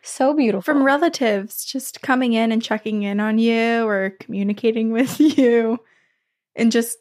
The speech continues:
Speaker 2: very harmless and sweet ways, just still connecting with you.
Speaker 1: I love that the great grandma was still asking for cheese. Like,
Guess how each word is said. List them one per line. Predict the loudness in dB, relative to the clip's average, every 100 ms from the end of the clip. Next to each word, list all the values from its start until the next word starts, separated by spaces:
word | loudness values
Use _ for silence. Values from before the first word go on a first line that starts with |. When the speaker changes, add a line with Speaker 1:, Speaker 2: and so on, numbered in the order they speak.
| -12
Speaker 2:
very | -4 0 2 2
harmless | 2 0 0 0 -2 -4 -4
and | -4 -4
sweet | -6 -4 -2 -2 -6 -14 -6
ways, | -4 -4 -8 -10
just | -10 -10
still | -4 -4
connecting | -4 -6 -6 -8 -8
with | -8 -8
you. | -10 -12 _ -4
Speaker 1:
I | 0 2
love | 4 4 4 2 -2 -8 _ -4
that | 0 0 0 -2
the | -4
great | -2 0 0 -4 -10 -20 _ -6
grandma | -2 2 2 0 -4 _ _
was | 0 0
still | -2 0 2
asking | 2 0 -4 -4
for | -4
cheese. | -4 -6 -4 -6 _ 0
Like, | 0 0